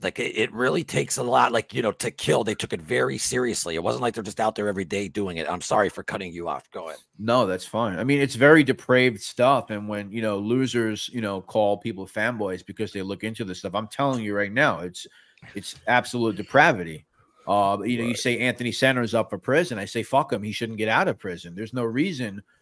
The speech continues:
Speaker 2: for somebody like him to get out of prison. And I don't think he is getting out of prison. I think that's not gonna happen. If it does happen, uh, listen, I went on Pacer, and I don't know if you guys have Pacer accounts. Anybody that wants to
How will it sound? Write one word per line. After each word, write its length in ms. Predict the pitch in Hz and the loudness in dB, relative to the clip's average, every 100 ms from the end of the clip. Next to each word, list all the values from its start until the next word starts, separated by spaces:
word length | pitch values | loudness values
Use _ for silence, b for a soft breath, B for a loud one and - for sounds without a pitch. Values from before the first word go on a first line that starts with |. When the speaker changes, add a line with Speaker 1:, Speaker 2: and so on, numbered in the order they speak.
| _ - | _ -6
Speaker 2:
for 100 | 113 | -2
somebody 480 | - 160 151 120 | 2 6 6 4
like 240 | 110 104 98 | 2 0 -2
him 160 | 123 | -4
to 60 | 110 | -2
get 100 | 107 | -2
out 120 | 98 | -2
of 80 | 92 | -4
prison. 340 | - 151 131 110 | 0 0 0 0
And 100 | 123 | 0
I 80 | |
don't 160 | 175 185 | 0 0
think 160 | 175 147 | -4 -2
he 160 | 170 | 0
is 140 | 196 190 | 0 0
getting 300 | 170 120 92 | -2 -2 -6
out 160 | 82 | -8
of 100 | 80 | -10
prison. 340 | - 82 - _ _ _ _ _ _ 110 | -12 -12 -14 _ _ _ _ _ _ -10
I 40 | |
think 260 | 98 131 113 | -6 -4 0
that's 220 | 127 - | 0 0
not 220 | 127 120 | -2 0
gonna 180 | 120 113 | -2 0
happen. 360 | 120 139 92 87 | 0 0 -4 -8
If 140 | 98 | -8
it 100 | 101 | -2
does 240 | 113 123 | 0 2
happen, 480 | 135 143 139 160 165 - _ _ _ - | 2 2 0 -6 -8 -16 _ _ _ -18
uh, 60 | - _ _ _ _ _ _ | -18 _ _ _ _ _ _
listen, 360 | 127 127 92 90 B B - | -2 -2 -6 -14 B B 0
I 100 | 135 | 4
went 160 | 175 | 6
on 160 | 165 160 | 4 2
Pacer, 600 | 143 139 135 139 139 - | 4 4 4 2 2 0
and 140 | 127 131 | -2 0
I 40 | |
don't 60 | 131 | 0
know 60 | |
if 100 | 127 | -2
you 60 | 123 | 0
guys 220 | 127 117 | 0 2
have 180 | 117 - | 0 0
Pacer 380 | 117 120 131 127 | 0 2 0 -2
accounts. 420 | 120 131 131 127 | 2 0 0 -4
Anybody 340 | 123 131 139 | -6 0 0
that 140 | 131 123 | 2 0
wants 240 | 127 123 | -2 -6
to 300 | - 127 113 | -4 -2 -2